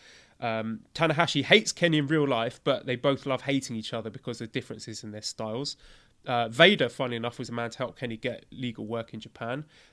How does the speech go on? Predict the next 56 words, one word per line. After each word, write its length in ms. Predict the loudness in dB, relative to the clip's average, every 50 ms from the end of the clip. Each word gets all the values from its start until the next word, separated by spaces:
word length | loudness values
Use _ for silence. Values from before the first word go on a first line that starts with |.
| _ -10
Uh, 240 | -6 -6 -4 -4 -6 -6 -2
Kenny's 220 | 0 2 2 2
got 140 | 0 -2 -4
some 100 | -6 -6
side 260 | -2 0 0 0 2
product, 400 | 0 -2 -2 -2 -4 -6 -10 -8
projects 420 | -4 -4 -2 -2 -2 -4 -6 -6 -8
in 100 | -8 -8
Japan. 360 | -10 -8 -6 -4 -2 -2 -4
He 60 | -4
considers 400 | -6 -8 -8 -8 -8 -8 -10 -10
Japan 320 | -12 -12 -10 -8 -8 -8
his 140 | -8 -8 -8
home 180 | -8 -8 -8 -8
in 100 | -8 -6
many 180 | -6 -6 -8
things 280 | -8 -8 -8 -8 -8 -10
besides 420 | -12 -10 -8 -6 -6 -6 -6 -6
wrestling. 420 | -8 -8 -8 -8 -10 -10 -8 -8 -8
He 80 | -8
states 360 | -10 -8 -6 -6 -6 -6 -8 -14
himself 340 | -14 -12 -10 -10 -10 -10
as 80 | -12 -14
a 60 | -12 -10
resident 340 | -10 -10 -10 -12 -14 -16
of 60 | -16 -18
the 60 | -14 -8
country. 500 | -6 -6 -6 -6 -8 -8 -6 -6 -6 -8 -10 -14 -20 -20 -20 -14 _
He 100 | -6 -6
would 120 | -4 0
love 220 | 4 4 4 4 4
to 100 | 0 -2
see 200 | 0 0 0 -2
some 220 | -2 -4 -4 -4
new 160 | -4 -4 -4
guys 280 | -2 0 0 0 0 -2
from 120 | -6 -6
other 120 | -6 -6 -8
promotions 560 | -10 -10 -6 -6 -6 -6 -8 -10 -12 -12 -12
in 80 | -12
the 80 | -14 -12
G 200 | -10 -8 -6 -6
one. 380 | -2 0 0 0 0 0 -4 -10 -16 -20 -20 -20 -12 _
He 80 | -2 0
said 180 | 2 2 2
he 60 | 0
would 140 | -2 0 2
love 200 | 4 4 4 2 0
to 80 | -4
face 220 | 0 0 0 0 0
Shuji 380 | 0 0 0 0 0 -2 -2
Ishikawa, 540 | -2 -4 -4 0 2 2 4 4 2 0 0
which 180 | -4 -10 -8 -8
would 120 | -8 -8
be 120 | -6 -6 -6
an 100 | -6